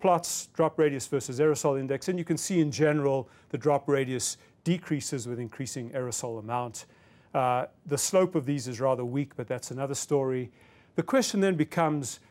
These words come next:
is this a causal relationship, or is this just a correlation between drop radius and, and, and amount of aerosol?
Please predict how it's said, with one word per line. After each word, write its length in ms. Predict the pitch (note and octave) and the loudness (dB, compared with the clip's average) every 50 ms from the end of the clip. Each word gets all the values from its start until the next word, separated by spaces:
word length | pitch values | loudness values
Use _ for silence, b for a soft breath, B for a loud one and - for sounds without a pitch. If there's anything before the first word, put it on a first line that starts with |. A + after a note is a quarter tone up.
| b b b | b b b
is 160 | D#3 C#3+ A#2 | -2 0 2
this 180 | F#3+ F3+ F3 - | 0 0 2 0
a 60 | D#3 | -2
causal 420 | - - - F3 E3 D#3 C3+ D#3 | 0 2 4 4 4 4 4 2
relationship, 640 | C#3 C#3 C#3 C3+ C3+ C3+ - - C#3+ B2 - D3 B2 - | 2 2 2 2 0 -2 -2 -4 -8 -6 -4 -4 -4 -4
or 60 | C3 B2 | -4 -6
is 100 | A2 - | -6 -6
this 120 | B2+ - | -8 -8
just 220 | - - A#2+ - | -8 -8 -8 -8
a 40 | C3 | -8
correlation 640 | - - - C#3 C3+ B2+ B2 B2+ C3 B2 - C3+ A#2+ | -6 -2 0 0 0 0 -2 -2 -4 -4 -6 -10 -10
between 440 | A2 A#2 - - C3 B2 A#2 A#2 - B B B B B | -10 -10 -10 -8 -8 -6 -6 -8 -10 B B B B B
drop 300 | - C#3 B2+ A#2 - - | 0 0 0 0 0 -2
radius 380 | B2+ A#2+ A#2 A2+ A2+ G#2+ - - | -2 -2 -2 -4 -4 -6 -6 -6
and, 240 | A#2+ A2+ A#2+ - - | -8 -10 -12 -12 -12
and, 280 | - B2 A2+ G#2+ A#2 B2+ | -10 -10 -10 -10 -10 -10
and 180 | C#3 A#2 A2 | -10 -8 -8
amount 300 | A2+ A2+ A#2 A2+ A2 - | -8 -6 -6 -6 -6 -8
of 80 | A#2 G#2+ | -8 -8
aerosol? 480 | A2 A2+ A2 G#2 - - - - - | -8 -8 -8 -8 -8 -10 -10 -12 -16